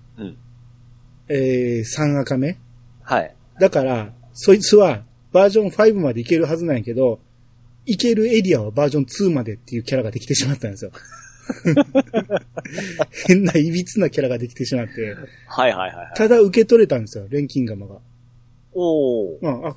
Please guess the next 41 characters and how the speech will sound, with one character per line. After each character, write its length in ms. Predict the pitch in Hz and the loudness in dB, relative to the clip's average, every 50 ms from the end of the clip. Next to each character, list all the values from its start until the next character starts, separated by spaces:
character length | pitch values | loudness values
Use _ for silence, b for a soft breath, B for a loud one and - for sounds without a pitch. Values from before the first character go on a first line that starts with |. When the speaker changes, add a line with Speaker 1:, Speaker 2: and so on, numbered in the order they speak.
| - _ | -14 _
Speaker 2:
こ 140 | - - 277 | -2 0 0
れ 120 | 277 277 | 0 0
で 140 | 247 262 254 | -2 -4 -6
い 80 | 240 196 | -6 -6
け 180 | - - 240 | -4 -4 -2
る 120 | 233 233 214 | 0 0 0
わ 180 | 165 135 123 117 | 0 -2 -2 -6
と 100 | - 113 | -10 -14
思 160 | 104 104 107 | -14 -14 -16
っ 20 | |
て。 400 | - _ - 123 117 107 95 92 - _ _ _ _ | -16 _ -12 -12 -12 -12 -12 -16 -20 _ _ _ _
Speaker 1:
え 100 | - 139 | -4 -2
え。 160 | 120 95 78 76 - _ _ _ _ - | -2 -2 -2 -8 -18 _ _ _ _ -4
Speaker 2:
で、 140 | - 202 196 | 0 0 0
と 140 | 196 - 208 | 2 2 2
り 260 | 202 220 220 226 226 | 2 2 0 0 2
あ 60 | 233 | 2
え 100 | 240 240 | 2 0
ず 340 | 208 - - 185 170 147 123 - - | -2 -6 -6 -4 -4 -4 -4 -6 -6
今 180 | - 175 180 180 | -4 0 0 0
日 40 | 180 | 0
一 200 | - - - 220 | -2 -4 -4 -4
日 200 | 208 - - - | -4 -4 -6 -10
か 140 | - - 135 | -8 -10 -8
け 140 | - 147 131 | -8 -8 -8
て 160 | - 135 117 | -8 -8 -8
そ 180 | - - 151 | -2 -2 -2
い 60 | 147 139 | -2 -2
つ 200 | - - - 151 | -6 -10 -6 -4
を 300 | 160 165 143 113 101 - - _ _ _ _ - _ _ _ _ _ _ - | 0 0 0 0 -2 -8 -16 _ _ _ _ -20 _ _ _ _ _ _ -20
ス 200 | 208 - - 170 | -16 -10 -6 -4
マ 140 | 165 160 156 | -2 -2 -2
ホ 340 | - - 160 160 156 156 | -2 -2 -2 0 0 -2
の 180 | 156 160 156 151 | -2 -2 -2 -2
便 280 | 131 143 165 180 180 175 | -2 -2 -2 -2 -2 -4
利 120 | 170 165 | -6 -8
ツ 200 | 151 - - 170 | -10 -4 -2 0
ー 80 | 165 165 | 0 0
ル 160 | 165 160 156 | 0 -2 -2
用 260 | 160 160 160 160 160 | 0 0 0 0 0
に 360 | 160 170 175 160 123 98 90 | -2 -2 -2 -2 -4 -4 -6